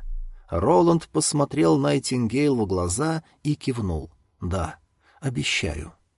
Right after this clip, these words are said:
Глава двести третья. Дом. Море, казалось, было голубой землёй, только немного более плоской. Если бы Мэгги была на корабле,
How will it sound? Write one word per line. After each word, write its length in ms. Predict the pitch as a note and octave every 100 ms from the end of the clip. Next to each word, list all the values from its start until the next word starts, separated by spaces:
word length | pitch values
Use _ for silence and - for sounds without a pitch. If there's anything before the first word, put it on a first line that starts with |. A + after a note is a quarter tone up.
| _ _ _ _ _ _ _ _ _ _ _ _ _ _ _ _ _ _ _ _ _ _ _ _ _ _ _ _
Глава 520 | - D#2+ F#2 C#3+ D#3+ D3
двести 440 | B2+ C3+ - C#3
третья. 640 | C3+ C3 E2+ - D#2 - - _ -
Дом. 600 | E2+ F2 F2+ C3 G2+ E2 - _ _ _ _ _ _ _ _ _ -
Море, 480 | F2 D3 F#3 F3
казалось, 600 | D#3+ D3+ B2+ E3+ E3 C#3
было 380 | A2+ G2 E3+ D#3
голубой 520 | D3+ C3 C3 A#2 C#3
землёй, 600 | B2 A2+ A2+ G2 G2 F2
только 520 | E2 - D#3 C3 A#2+ A2+
немного 540 | B2 A#2+ A#2 A2+ A2
более 380 | G2+ G#2 F#2 G2
плоской. 760 | - G#2+ F#2 - - - - _ _ -
Если 400 | F#2+ A#2 D#3+ D3+
бы 140 | C3 A#2
Мэгги 380 | C#3 D3+ A#2
была 280 | G#2+ G#2+ C3
на 100 | C#3
корабле, 600 | A2+ G2 F2+ G2+ E3 D#3+